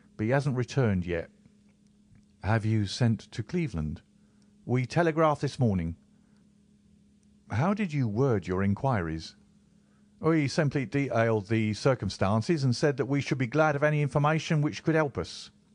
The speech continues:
"You did not ask for particulars on any point which appeared to you to be crucial?" "I asked about Stangerson."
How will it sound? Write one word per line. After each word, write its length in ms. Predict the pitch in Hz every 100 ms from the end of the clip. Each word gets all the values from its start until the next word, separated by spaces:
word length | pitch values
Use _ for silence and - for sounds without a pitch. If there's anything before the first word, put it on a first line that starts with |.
| _ - _ _ _ _ _
"You 360 | - 120 135 131
did 280 | 113 143 143
not 180 | 135 -
ask 320 | 123 120 -
for 100 | 110
particulars 600 | 117 151 - 143 143 135
on 120 | 139
any 160 | 139 143
point 500 | - 151 160 - 113
which 160 | -
appeared 320 | 117 123 123 -
to 100 | 117
you 80 |
to 80 | 107
be 220 | 110 107
crucial?" 480 | - - 113 - 185 - _ _ _ _ _ _ _ -
"I 200 | 131 139
asked 280 | 151 180 -
about 280 | 139 123 117
Stangerson." 540 | 160 143 90 110